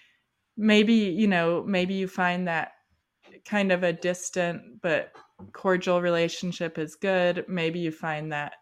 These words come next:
that's not what you need right now, and maybe you will later, but right now that's not the right thing for you.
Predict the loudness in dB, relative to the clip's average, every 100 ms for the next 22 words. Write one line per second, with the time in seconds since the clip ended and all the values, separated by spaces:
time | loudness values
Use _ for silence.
0 | _ -6 -6 -6 -4 -4 -4 -6 -4 -2
1 | -2 -2 -4 -6 -6 -6 -6 -8 -12 _
2 | -20 -20 -12 -4 -2 -2 -2 -2 -2 -2
3 | -2 -2 -2 -2 -2 -4 -4 -6 -6 -6
4 | -6 -6 -10 -10 -6 -6 -6 -4 -4 -6
5 | -10 -10 -10 -8 -4 -4 -4